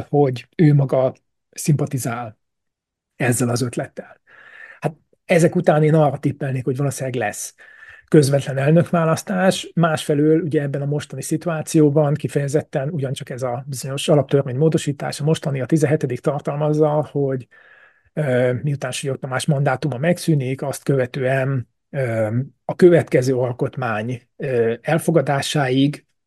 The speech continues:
legfeljebb öt évig, tehát akár egy egész ciklusra vonatkozóan még az országgyűlés választ, ö, államfőt, és ugye az ígéret az arra vonatkozott, hogy oké,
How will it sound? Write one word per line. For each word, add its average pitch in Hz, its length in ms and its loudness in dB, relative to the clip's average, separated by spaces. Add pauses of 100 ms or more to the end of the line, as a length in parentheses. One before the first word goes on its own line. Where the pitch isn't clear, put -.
(460)
legfeljebb 143 500 -2
öt 147 220 -4
évig, 123 460 -4 (160)
tehát - 200 -16
akár 123 300 -6
egy 107 80 -6
egész 123 240 -6
ciklusra 147 580 -4
vonatkozóan 135 800 0
még 135 320 4
az 117 220 0
országgyűlés 139 720 -6
választ, 139 520 0 (520)
ö, 127 440 2 (260)
államfőt, 170 680 2 (280)
és - 160 -6
ugye 139 400 0 (560)
az - 200 -12
ígéret 208 800 4
az 151 120 0
arra 185 300 0
vonatkozott, 151 760 -4
hogy 147 360 -2
oké, 220 520 -2